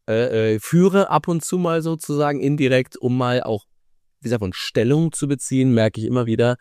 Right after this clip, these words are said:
ähm, mit dir Seite an Seite das gemeinsam das Thema zu bearbeiten, fällt mir erstens leichter, macht mir mehr Spaß. Und trotzdem finde ich die Situation spannend, auch mal, wie sagt man, so ein bisschen, na, mal ein bisschen herausfordernde, bewusste,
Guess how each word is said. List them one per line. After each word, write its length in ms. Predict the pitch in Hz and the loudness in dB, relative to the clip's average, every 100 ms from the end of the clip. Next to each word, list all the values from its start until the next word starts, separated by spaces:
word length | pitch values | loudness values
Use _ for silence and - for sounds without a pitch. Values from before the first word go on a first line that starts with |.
| _ - _ - | _ -20 _ 2
ähm, 280 | 110 101 98 | 4 4 2
mit 260 | 113 117 - | 0 0 2
dir 160 | 120 | 2
Seite 340 | 98 107 127 104 | 4 2 2 0
an 120 | 95 | 0
Seite 320 | 90 101 156 | 0 0 2
das 120 | 107 - | -2 -2
gemeinsam 500 | 92 104 131 107 90 | -2 0 0 0 -2
das 180 | 90 - | -6 -6
Thema 260 | 101 92 87 | -4 -2 -2
zu 120 | 95 | -2
bearbeiten, 600 | 76 95 101 - 98 98 | 0 2 0 0 -2 -4
fällt 280 | - 120 - | -2 -2 0
mir 100 | 101 | -2
erstens 320 | 95 - 87 | -4 -4 -4
leichter, 360 | 95 117 - 139 | -2 -2 -2 -4
macht 260 | 110 - 110 | -4 -6 -4
mir 120 | 95 | -4
mehr 180 | 90 85 | -4 -6
Spaß. 520 | - 92 113 165 - _ _ _ _ - | -6 -4 -4 -6 -12 _ _ _ _ -8
Und 120 | 131 | 0
trotzdem 320 | 160 165 165 | 2 4 4
finde 220 | - 175 175 | 4 0 0
ich 60 | |
die 120 | 147 | 0
Situation 800 | 147 151 160 147 123 165 165 175 190 _ _ _ - | 2 2 6 4 4 0 2 0 -4 _ _ _ -10
spannend, 640 | - - - 170 196 202 | -6 -4 2 2 2 2
auch 160 | 151 143 | -2 0
mal, 360 | 147 147 151 - _ _ - | 0 0 -2 -6 _ _ -4
wie 60 | |
sagt 160 | 139 - | -4 -2
man, 80 | 120 | -6
so 60 | |
ein 40 | 123 | -4
bisschen, 520 | 147 - 143 127 127 _ _ _ | -6 -2 -2 -2 -6 _ _ _
na, 460 | - - 196 294 311 | -16 -8 -4 0 2
mal 100 | 220 | 4
ein 60 | |
bisschen 300 | 196 170 180 | 2 4 4
herausfordernde, 960 | 151 117 127 160 - 107 98 95 90 87 | 4 6 6 4 0 0 0 2 0 0
bewusste, 640 | 104 107 156 - 135 127 | 0 0 0 0 2 2